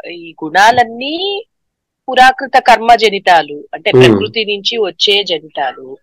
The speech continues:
Speaker 2: అవును.
Speaker 1: So, ఆ, దాని పని అది. అంటే సత్వమా, రజమా, తమమా అని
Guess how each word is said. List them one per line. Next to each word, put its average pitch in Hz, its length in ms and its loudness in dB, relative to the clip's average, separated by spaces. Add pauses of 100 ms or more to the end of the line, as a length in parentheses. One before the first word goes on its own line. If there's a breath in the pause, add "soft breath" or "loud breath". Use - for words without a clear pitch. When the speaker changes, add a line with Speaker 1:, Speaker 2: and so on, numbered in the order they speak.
(380 soft breath)
Speaker 2:
అవును. 113 440 0
Speaker 1:
So, 202 100 -20 (680)
ఆ, 202 540 -8
దాని 165 320 2
పని 233 200 0
అది. 254 280 0
అంటే 233 340 -2
సత్వమా, 202 560 -2
రజమా, 180 540 -2
తమమా 170 520 -6
అని 262 260 -12